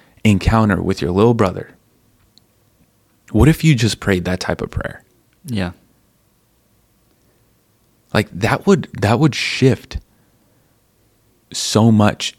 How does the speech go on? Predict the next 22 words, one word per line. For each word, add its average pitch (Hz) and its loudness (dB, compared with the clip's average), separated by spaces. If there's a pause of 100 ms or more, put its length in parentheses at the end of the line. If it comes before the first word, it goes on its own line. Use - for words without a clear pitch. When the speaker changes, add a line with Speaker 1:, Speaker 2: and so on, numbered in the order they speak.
Speaker 1:
in 98 0
the 92 0
right 90 0
direction, - -10 (720)
because 104 0
now 98 0 (160)
you're 95 -2
getting 90 -6
it. - -14 (760)
Now 110 2
you're 131 2
getting 107 2
what 98 0
Jesus 98 0
had 92 -4
to 95 -6
go 92 -6
through 95 -2
when, 90 -6 (360)
when 95 2
we 98 2
would, 101 2